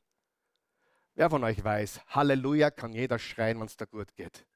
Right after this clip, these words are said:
Mein erster Chef in der Autobranche, Gott hat mir schon vergeben, danke. Mein erster Chef in der Autobranche, ich war, glaub ich,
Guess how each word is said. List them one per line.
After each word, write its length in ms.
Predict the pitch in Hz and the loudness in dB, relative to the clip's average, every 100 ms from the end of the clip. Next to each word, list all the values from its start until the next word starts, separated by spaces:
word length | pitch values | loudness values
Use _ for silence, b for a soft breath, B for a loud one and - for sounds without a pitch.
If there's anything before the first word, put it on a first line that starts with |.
| _ _ _ _ _ _ _ _ _ _ _ _ _ _ _ _ - | _ _ _ _ _ _ _ _ _ _ _ _ _ _ _ _ -8
Mein 140 | 117 | -4
erster 420 | - 143 147 - 131 | 2 2 2 -2 2
Chef 320 | 143 147 131 | 4 4 4
in 80 | 120 | 0
der 140 | 117 | 2
Autobranche, 800 | 120 135 117 107 107 110 120 127 _ _ _ | 2 0 -4 -2 -2 -2 -4 -6 _ _ _
Gott 200 | 110 110 | -10 -6
hat 120 | 110 | -6
mir 100 | 110 | -8
schon 180 | 107 107 | -10 -6
vergeben, 420 | 104 104 104 117 | -6 -2 -2 -2
danke. 420 | 107 104 101 123 117 _ _ _ _ _ _ _ _ _ _ _ _ _ _ _ _ _ _ _ _ b b b | -8 -6 0 -2 -2 _ _ _ _ _ _ _ _ _ _ _ _ _ _ _ _ _ _ _ _ b b b
Mein 140 | 117 131 | 2 6
erster 320 | 170 - 180 | 6 6 2
Chef 220 | 165 170 | 4 4
in 100 | 170 | 6
der 100 | 147 | 6
Autobranche, 720 | 160 170 151 156 165 170 170 b b b | 6 4 4 4 6 6 2 b b b
ich 200 | 151 151 | 0 4
war, 100 | 156 | 4
glaub 280 | 151 - 139 | 4 4 4
ich, 100 | 139 | 4